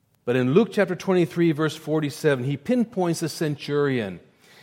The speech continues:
He says that the centurion, seeing what had happened, praised God and said, "Surely this was a righteous man."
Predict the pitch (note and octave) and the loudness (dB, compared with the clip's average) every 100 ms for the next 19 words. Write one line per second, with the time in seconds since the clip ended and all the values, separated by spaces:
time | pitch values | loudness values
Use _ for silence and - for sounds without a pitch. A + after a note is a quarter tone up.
0 | - D#3+ E3 F#3 D#3+ D#3+ D#3 D3 C#3 D#3 | -6 0 2 4 2 0 -6 -6 4 6
1 | C#3+ - E3 D#3 - A#3 A3+ F#3+ B2 G2 | 4 2 0 0 2 6 8 6 4 -2
2 | - - _ _ - - A3 B3 A3 G3 | -8 -18 _ _ -6 4 6 6 6 6
3 | G3+ D#3+ E3 D#3+ - A#2+ A#2 B2 _ _ | 6 4 2 0 0 -4 -6 -8 _ _
4 | _ _ _ - F3 F#3+ F3+ F#3 E3+ C3+ | _ _ _ -12 -4 -2 -2 -2 -4 -8
5 | - - _ B2 D3 D#3+ D3+ B2+ G2 G2 | -12 -20 _ -4 -2 -2 -4 -8 -10 -12
6 | - - _ _ _ _ _ _ _ _ | -20 -20 _ _ _ _ _ _ _ _
7 | _ _ _ _ _ _ C#3 C3+ - F#3 | _ _ _ _ _ _ -6 -4 -2 0
8 | E3+ C3+ - - F#3 F3+ C#3+ A2+ E2+ - | 2 0 -6 -4 2 2 2 -2 -8 -16
9 | - _ - D#3+ - D3 E3 B2 F2 F2 | -20 _ -2 -2 -2 -2 0 0 -2 -10
10 | - - _ _ _ _ - G2+ B2+ A2+ | -18 -20 _ _ _ _ -20 -12 -12 -12
11 | G#2 A#2+ G2+ | -14 -14 -14